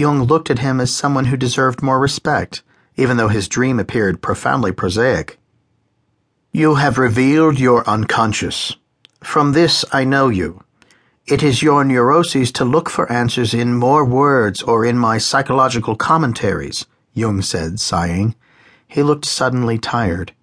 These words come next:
He started to nod his head as if asking and answering the same question over and over. "This is the feature of your race,"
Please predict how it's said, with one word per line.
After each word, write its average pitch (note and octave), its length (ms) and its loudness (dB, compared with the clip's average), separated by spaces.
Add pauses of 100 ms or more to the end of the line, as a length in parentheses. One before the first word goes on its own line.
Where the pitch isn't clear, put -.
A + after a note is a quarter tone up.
(540)
He - 120 -4
started A#2 380 0
to A#2 80 -2
nod A2 280 0
his G#2 160 -4
head A#2+ 220 -2
as G#2+ 160 -2
if A2+ 140 -4
asking A#2 480 -2
and G#2 100 0
answering A2+ 440 -2
the - 220 -4
same A#2 180 0
question A2+ 480 -2
over A2 420 -2
and F#2+ 160 0
over. F#2+ 400 -2 (1120)
"This D3+ 380 0
is B2 240 0
the A#2 240 -2
feature B2+ 340 0
of G#2+ 220 -2
your G2+ 240 2
race," - 540 -4